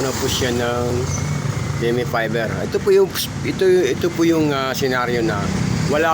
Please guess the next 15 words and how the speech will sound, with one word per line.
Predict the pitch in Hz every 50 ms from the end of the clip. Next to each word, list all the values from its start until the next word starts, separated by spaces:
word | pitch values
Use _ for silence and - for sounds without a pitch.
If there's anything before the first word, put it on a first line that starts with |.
| 156 -
pong | 156 151 135
budget | 131 127 123 117 - 120 117 120
yung | - - - - - - - - - - - - - 196 202 -
nangyari. | - - - 214 - - 214 214 - - - - - - - - - - - - - -
So, | - 117 117 113 113 110 107 104 101 98 - - - - - - - - -
hindi | 120 147 185 202 208
naman | 202 202 196
po | 196 196
natin | 185 180 175 170 170 170 151 143
basta-basta | 147 - 156 131 139 127 - 143 131 127
lagyan | 123 113 120 123 117 113
lang | 113 113 110
ng | 113 113 110 117 131 127 123 - - - - - - - - - - - - - - - - 104
ganun | 120 117 123 120 120 117 113
na | 107 104 104 101 101